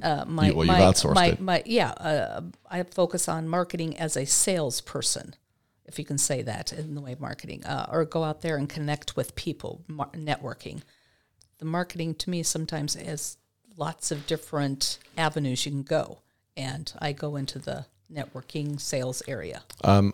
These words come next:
Speaker 2: I like where you're going with that. Uh, uh, say that again a slightly different way. What do you mean by that?
Speaker 1: Um, I, I think my passion is to connect with people.
Speaker 2: Mm-hmm.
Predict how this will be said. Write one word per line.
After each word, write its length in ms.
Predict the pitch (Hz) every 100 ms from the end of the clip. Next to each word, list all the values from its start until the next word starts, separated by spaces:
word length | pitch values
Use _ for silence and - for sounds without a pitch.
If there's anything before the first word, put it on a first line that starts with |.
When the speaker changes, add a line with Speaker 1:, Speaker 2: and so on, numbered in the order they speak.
| -
Speaker 2:
I 60 | 104
like 220 | 107 113
where 80 | 143
you're 80 | 123
going 240 | 95 90
with 120 | 82 -
that. 280 | 82 87 -
Uh, 380 | 101 95 - 92
uh, 360 | 95 87 85 80
say 220 | - 104
that 140 | 98
again 260 | 92 98 85
a 60 |
slightly 360 | 82 - 82 82
different 300 | 78 - 85
way. 180 | 107 - -
What 100 | 85
do 60 |
you 60 | 87
mean 160 | 87 78
by 140 | 65
that? 200 | 67 65 _ _ _ _ _ _ _ _ _ _ _ _ _ _ _ _ _ _ - - _ _ _ _ _ _ _ _ _ _ _ 190
Speaker 1:
Um, 600 | 185 180 175 170 170 - _ _ _ _ _ _ -
I, 580 | 180 202 220 220 214 - _ _ _ _ _ _ _ _ _ _ _ _ _
I 80 | 202
think 340 | 202 220 202
my 340 | 185 170 170 202
passion 600 | - 220 226 - 262 254
is 240 | - 190 -
to 120 | -
connect 440 | - 170 160 -
with 180 | 214 220
people. 480 | 240 233 262 294 -
Speaker 2:
Mm-hmm. 240 | 80 76